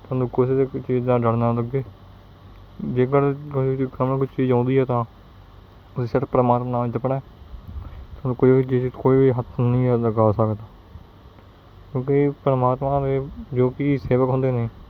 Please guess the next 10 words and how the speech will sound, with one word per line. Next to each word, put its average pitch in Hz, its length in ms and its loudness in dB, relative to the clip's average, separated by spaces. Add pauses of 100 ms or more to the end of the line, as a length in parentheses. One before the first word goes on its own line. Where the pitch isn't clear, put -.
(1400)
ਉਹਨਾਂ 135 260 0
ਤੋਂ, 139 260 -2
ਅਮ, 127 680 -2 (1120)
ਕੋਈ 131 160 4
ਵੀ 143 80 2
ਚੀਜ਼ 123 420 -4
ਜਾਂ 123 120 2
ਕੋਈ 127 200 2
ਵੀ, 135 160 2
ਕੋਈ 123 420 0